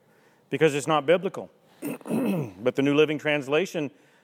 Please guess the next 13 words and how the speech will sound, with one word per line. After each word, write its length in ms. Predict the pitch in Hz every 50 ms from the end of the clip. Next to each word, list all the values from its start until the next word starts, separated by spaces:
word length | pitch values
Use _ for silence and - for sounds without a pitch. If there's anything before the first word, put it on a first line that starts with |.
| _ _ -
people 320 | 165 160 - - 165 175
decided 600 | 147 135 131 - - 156 147 143 147 160 160 135
to 120 | - 147 -
interject 480 | - 151 151 143 127 143 139 135 -
it 120 | 156 131 135
into 180 | 170 208 220
the 80 | 185 147
Bible. 320 | 127 117 107 95 90 92
The 120 | 95 127 127
Greek 320 | 117 131 156 196 220 - -
does 180 | 170 151 131
not 320 | 160 170 185 208 190 - -
say, 540 | - - 202 208 208 180 131 113 107 107